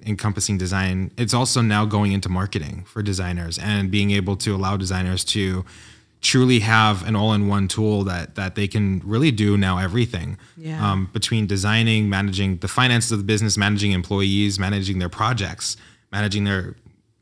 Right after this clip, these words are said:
Speaker 1: vendors, clients, uh,
Speaker 2: Wow.
Speaker 1: now social media. We're doing, um, add-ons later on where if a designer, you know, niches in home staging, we'll have an
Speaker 2: Mm-hmm.
Speaker 1: add-on for home stagers, uh, specifically.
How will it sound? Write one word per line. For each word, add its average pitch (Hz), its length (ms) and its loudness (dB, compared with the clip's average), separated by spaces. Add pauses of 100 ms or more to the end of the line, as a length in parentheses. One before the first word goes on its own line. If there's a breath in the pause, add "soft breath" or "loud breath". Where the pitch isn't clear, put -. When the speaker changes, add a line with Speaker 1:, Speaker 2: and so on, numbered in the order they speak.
(140)
Speaker 1:
vendors, 110 540 0
clients, 113 760 -2
uh, 98 500 -4
Speaker 2:
Wow. 156 400 -4
Speaker 1:
now 110 200 4
social 107 340 2
media. 98 540 2
We're 95 140 -4
doing, 101 500 2 (420 soft breath)
um, 92 340 -6
add-ons 107 480 2
later 95 260 0
on 98 220 0
where 92 440 0
if 104 280 -4
a 101 180 -2
designer, 98 680 -2
you 107 80 -4
know, 101 100 0
niches 101 340 0
in 92 80 0
home 101 220 0
staging, 104 640 0
we'll 104 120 -2
have 104 200 0
an 95 80 -2
Speaker 2:
Mm-hmm. 90 120 0
Speaker 1:
add-on 95 260 0
for 90 120 -4
home 95 220 0
stagers, 98 640 -4
uh, 92 160 -4
specifically. 92 840 -4